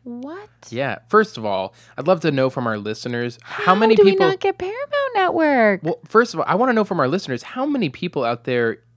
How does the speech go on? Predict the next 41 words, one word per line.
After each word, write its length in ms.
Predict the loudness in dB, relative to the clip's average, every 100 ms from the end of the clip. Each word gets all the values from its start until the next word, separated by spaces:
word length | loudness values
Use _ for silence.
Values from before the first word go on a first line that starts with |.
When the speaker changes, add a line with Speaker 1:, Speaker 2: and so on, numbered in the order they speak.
| _
Speaker 2:
ev-, 140 | -6 -6 -6
have 160 | -4
even 220 | -2 0
heard 340 | -2 -2 0 0
of 100 | -4
Paramount 380 | -8 -6 -2 0
Speaker 1:
I 40 |
just 180 | 0 0
Speaker 2:
Network. 120 | -2
Speaker 1:
assumed 300 | -2 -2 -2
that 120 | -2 -4
it 100 | -4
came 280 | -4 -4
with 120 | -4 -6
our 140 | -8
T 180 | -8 -8
V 120 | -8
package. 360 | -10 -14 -16 -2
Speaker 2:
I 120 | 2
looked 360 | 4 4 2 0
recently 420 | -4 -2 -6 -6
because 240 | -6 -8
there 120 | -6 -6
was 100 | -6
another 300 | -6 -4 -6
show 260 | -4 -4 -4
that 120 | -8
was 100 | -12
coming 280 | -10 -6 -6
out 100 | -6
on 80 |
there 180 | -6 -6
that 80 | -6
I 60 | -6
was 120 | -4
interested 460 | -4 -4 -8 -8
in 240 | -6 -6 -2
maybe 340 | -2 -2 -4
watching 680 | -4 -8 -10 -12 -12 -12 -18
called 360 | -12 -8 -8 -4
Yellowstone 840 | 0 0 0 -4 -8 -8 -10 -14